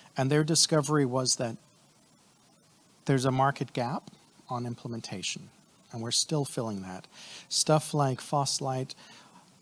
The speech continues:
are promising examples of how we can fill it, and that's why we're talking about it. This project, OpenChain, is concerned with the practical market reality. Now, I'm not sure where the, oh, you have a H D M I thingy. Okay.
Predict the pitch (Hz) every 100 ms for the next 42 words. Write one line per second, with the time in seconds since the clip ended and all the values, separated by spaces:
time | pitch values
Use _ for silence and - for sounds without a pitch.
0 | - 123 123 117 117 - - 156 170 -
1 | 147 131 110 120 117 135 120 120 - 110
2 | 110 104 - - - - - 143 123 123
3 | - 139 135 - 127 - 139 117 113 101
4 | 95 - 131 - - 135 131 139 135 -
5 | - - 131 156 - 127 123 113 - 123
6 | - 127 117 123 - 120 117 - 135 -
7 | 123 117 110 101 110 113 92 92 - 110
8 | - _ - - - - - - - 139
9 | 143 226 294 202 185 160 143 127 - 175
10 | 156 123 139 127 120 117 - - - _
11 | - _ - 139 - 131 123 123 120 117
12 | - - - - - _ _ _ _ -
13 | - 120 113 113 - - -